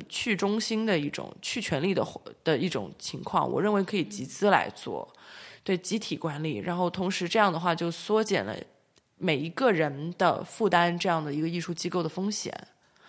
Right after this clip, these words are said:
Speaker 1: 而且这种新，新型的模式可能也会带来一些新的创-，就是火花吧。
Speaker 2: 嗯。
Speaker 1: 然后，呃，同时我觉得可能可以在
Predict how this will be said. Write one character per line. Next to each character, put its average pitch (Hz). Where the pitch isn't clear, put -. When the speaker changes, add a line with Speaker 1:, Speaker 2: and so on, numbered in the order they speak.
Speaker 1:
而 202
且 311
这 247
种 202
新， 254
新 294
型 160
的 170
模 156
式 240
可 180
能 156
也 175
会 202
带 180
来 160
一 160
些 180
新 214
的 180
创-， 190
就 214
是 196
火 -
花 170
吧。 -
Speaker 2:
嗯。 208
Speaker 1:
然 214
后， 247
呃， 208
同 226
时 240
我 240
觉 165
得 214
可 202
能 143
可 185
以 185
在 143